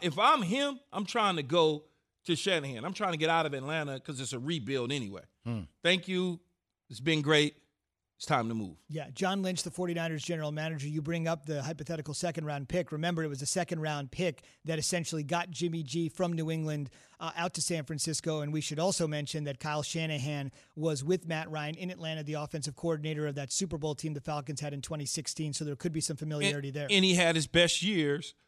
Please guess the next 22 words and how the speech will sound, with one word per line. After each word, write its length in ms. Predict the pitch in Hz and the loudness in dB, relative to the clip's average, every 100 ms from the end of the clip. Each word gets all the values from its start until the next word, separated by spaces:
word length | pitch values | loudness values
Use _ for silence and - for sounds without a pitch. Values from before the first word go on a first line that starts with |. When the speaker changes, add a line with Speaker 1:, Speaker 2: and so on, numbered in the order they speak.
| _ _ | _ _
Speaker 1:
with 180 | 151 170 | 0 2
Shanahan. 480 | 233 269 127 80 - - | 2 2 0 -4 -12 0
Speaker 3:
No 100 | 180 | 6
Speaker 1:
So 120 | 190 | 6
Speaker 3:
doubt. 200 | 175 156 | 6 4
Speaker 1:
you, 120 | 175 170 | 2 4
you 180 | 165 | 2
just, 300 | 165 180 - - _ _ _ _ _ | 4 4 4 0 _ _ _ _ _
it's 180 | 208 202 | 4 6
an 100 | 202 | 8
easy, 420 | 202 175 175 156 190 | 8 8 2 0 -2
it's 160 | 175 | 2
an 80 | 196 | 2
easy 240 | 185 156 | 4 2
conversation 640 | 143 170 131 127 160 139 135 | 2 2 2 0 2 0 -2
to 80 | 123 | 0
have 240 | 151 123 | 0 0
because 180 | 151 160 | 0 4
Matt 220 | 185 202 | 6 6
Ryan 320 | 170 185 156 | 6 4 4
still 280 | 135 190 170 | 2 4 6
has 360 | 156 151 131 | 6 4 0